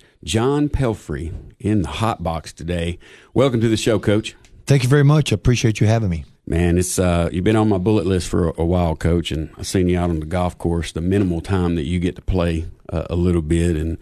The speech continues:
Speaker 1: I see you practicing on your game out there, you know,
Speaker 2: <laughs>
Speaker 1: sometimes out there by yourself hitting two or three balls. It, it, it, amazing. You probably didn't know anybody was out there watching, did you? But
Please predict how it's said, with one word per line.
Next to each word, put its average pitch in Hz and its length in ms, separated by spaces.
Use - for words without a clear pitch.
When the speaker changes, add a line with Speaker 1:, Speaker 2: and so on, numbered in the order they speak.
Speaker 1:
I 80 60
see - 180
you 95 100
practicing 101 480
on 95 140
your 85 80
game 95 440
out 85 220
there, 87 180
you 87 160
know, 87 100
Speaker 2:
<laughs> - 20
Speaker 1:
sometimes 92 500
out 92 200
there 90 120
by 87 200
yourself 87 420
hitting 85 200
two 92 160
or 85 60
three 87 240
balls. 85 420
It, 78 200
it, 85 180
it, 76 420
amazing. 85 380
You 85 120
probably 98 240
didn't 69 120
know - 80
anybody 85 280
was 80 120
out 85 140
there 76 100
watching, 82 400
did 90 180
you? 80 120
But 73 200